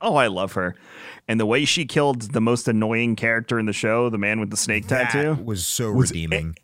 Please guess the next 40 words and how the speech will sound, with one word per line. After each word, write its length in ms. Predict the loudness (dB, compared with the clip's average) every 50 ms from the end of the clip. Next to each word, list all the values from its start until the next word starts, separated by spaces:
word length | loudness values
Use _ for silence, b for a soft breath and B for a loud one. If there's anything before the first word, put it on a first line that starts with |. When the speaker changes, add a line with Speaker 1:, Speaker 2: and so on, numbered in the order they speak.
| _ _ _ _
Speaker 1:
e-, 40 | 0
that 180 | 0 2 2 2
was 120 | 0 -2 -2 -2
so 420 | -2 0 0 2 4 4 4 4 2
epic. 540 | 2 0 -2 -2 -4 -6 -6 -10 -16 -18 _ -8
Speaker 2:
Yeah. 220 | -6 -6 -6 -8 -12 _ _ _ _ _ _ _ _
Speaker 1:
She 160 | _ -4 -2
was 100 | -2 0
like, 120 | -2 -2 -2 -2
"Eh, 160 | -2 -2 -4 -4 _
fuck 200 | -2 -2 0 -2
you. 140 | -2 -2 -2
I'm 80 | -2
taking 260 | -2 -2 -2 0 -2 -2
you 60 | -2
down 220 | 0 -2 -2 0 -2
with 120 | -4 -4 -2
me." 100 | -2 -2
Speaker 2:
"I'm 60 | -2
going 300 | -2 -2 -2 -4 -6 -6
too, 360 | -6 -6 -4 -4 -4 -6 -10 -10 _
but 80 | -8 -4
you're 160 | -4 -4 -2
going 160 | -2 0 0
Speaker 1:
Yeah. 120 | 0 0 -2
Speaker 2:
with 180 | -4 -6 -6
me." 260 | -6 -6 -6 -8 -10 -14 _ _ _ _
Speaker 1:
That 140 | 0 2 2
was 140 | 2 -2 -4 -4 -2
e-, 60 | -2 -2 2 4
and 200 | 4 4 4 4
she 120 | 2 0
broke 300 | 2 4 4 4 2 2
the 80 | -2 -2
glass 320 | 0 2 2 2 2 0
pane 340 | -2 -2 0 0 0 0 0
so 140 | 0 0 0
everyone 360 | 0 0 0 -2 -2 -2 -2
could 140 | -2 -2 -4
advance. 540 | -4 -4 -2 -2 -2 -2 -2 -4 -6 -8